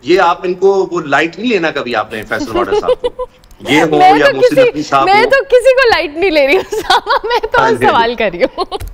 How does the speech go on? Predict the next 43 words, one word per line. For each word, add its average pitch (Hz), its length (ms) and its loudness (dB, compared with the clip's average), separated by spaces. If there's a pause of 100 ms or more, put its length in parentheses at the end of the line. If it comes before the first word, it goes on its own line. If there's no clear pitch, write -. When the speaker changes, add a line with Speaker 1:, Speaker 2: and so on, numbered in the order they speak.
(920)
Speaker 1:
ये 170 120 4
वो 190 200 0
लोग 202 260 0
हैं 208 200 -2
जो 220 100 -2
prime 165 260 -2
minister 175 340 -6
से 202 160 -6
ज्यादा 151 280 -2
powerful 127 460 -2
हैं। 82 120 -14 (680)
आ, 113 340 0 (180)
ये 135 120 2
इतने 185 360 0
powerful 143 400 -2
लोग 107 220 -4
हैं 90 120 -6
और 131 280 -4
जब 147 140 -4
ये 175 80 -4
कोई 175 120 -4
बात 135 300 0
करते 180 300 -6
हैं 196 140 -6
तो 185 320 -2
वो 165 80 -8
पूरा 160 220 -6
system 160 500 -6 (200)
हिल 120 320 -2
जाता 139 280 -2
है। 85 200 -10 (420)
बाकी 143 280 -2
किसी 185 220 -10
की 202 60 -8
बात 151 220 -2
की 160 160 -6
अहमियत 139 280 -2
नहीं 135 100 -4
होती। 113 260 -6
ऐसे 123 220 -4
ही 165 60 -4
तो 170 80 -4
नहीं 202 220 -2